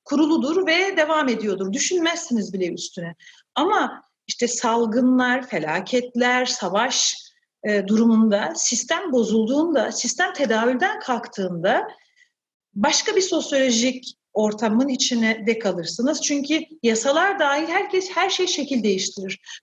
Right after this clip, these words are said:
Bütün kurallar şekil değiştirir. Daha evvel bir bilim kurgunun içinde bulabilirsiniz kendinizi. Nitekim şu anda yaşadığımız şey o.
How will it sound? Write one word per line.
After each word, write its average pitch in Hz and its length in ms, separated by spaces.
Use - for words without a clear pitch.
Bütün 339 280
kurallar 302 500
şekil 254 380
değiştirir. 196 540
Daha 240 200
evvel 269 300
bir 226 260
bilim 320 260
kurgunun 233 600
içinde 262 340
bulabilirsiniz 226 680
kendinizi. 190 500
Nitekim 262 380
şu 277 180
anda 202 240
yaşadığımız 226 600
şey 202 200
o. 160 40